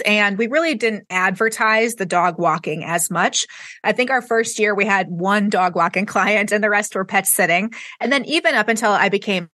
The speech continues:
full-time, I really didn't have a lot of dog walking clients. It was almost all pet sitting,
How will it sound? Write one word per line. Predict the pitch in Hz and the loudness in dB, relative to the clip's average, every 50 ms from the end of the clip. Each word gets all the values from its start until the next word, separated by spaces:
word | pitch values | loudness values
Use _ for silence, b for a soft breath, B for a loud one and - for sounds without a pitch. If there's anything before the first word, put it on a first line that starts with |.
| _ 175 160 | _ -18 -10
full-time, | - - 202 190 190 - - - 311 311 233 202 127 | -4 -2 0 0 -2 -2 0 2 2 2 2 2 2
I | 180 | 2
really | 190 202 262 370 415 285 | 2 2 2 2 2 2
didn't | 247 226 208 - | 2 0 0 -2
have | 185 175 214 254 247 202 | -2 0 0 0 2 2
a | 175 185 | 0 0
lot | 170 180 180 185 185 | 2 2 2 0 0
of | 180 170 | -2 -2
dog | 170 170 165 170 175 170 | 0 2 2 2 0 0
walking | 170 170 165 175 170 - 175 165 | 0 2 2 2 0 -2 -6 -6
clients. | 156 - - 196 214 269 247 165 151 - - 165 - | -8 -6 -2 0 2 2 2 2 0 -2 -4 -4 -2
It | 180 | 0
was | 185 185 190 | 0 0 -2
almost | 196 - 233 220 247 220 226 - | -2 0 0 2 2 0 0 0
all | - 196 196 | 0 0 0
pet | 196 - 208 196 190 | 0 0 -2 0 0
sitting, | - - - 220 220 185 156 156 185 | 0 0 0 2 2 2 0 0 -2